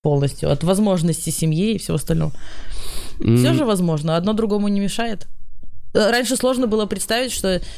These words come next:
Speaker 1: девочка, которая занимается восточными танцами, может стендапом заниматься. Видишь, а если я в себе это сочетаю, то, наверное, и какие-то другие вещи в жизни могут совмещаться, правильно?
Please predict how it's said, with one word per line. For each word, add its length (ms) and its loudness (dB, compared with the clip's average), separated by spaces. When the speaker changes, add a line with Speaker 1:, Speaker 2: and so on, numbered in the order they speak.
Speaker 1:
девочка, 540 0
которая 320 0
занимается 380 0
восточными 440 0
танцами, 340 0
может 240 0
стендапом 360 0
заниматься. 480 0
Видишь, 260 0
а 60 2
если 260 0
я 100 2
в 60 0
себе 200 4
это 140 2
сочетаю, 400 2
то, 100 -2
наверное, 580 2
и 160 0
какие-то 400 -2
другие 400 0
вещи 260 -2
в 80 -2
жизни 260 0
могут 300 -2
совмещаться, 560 -4
правильно? 280 2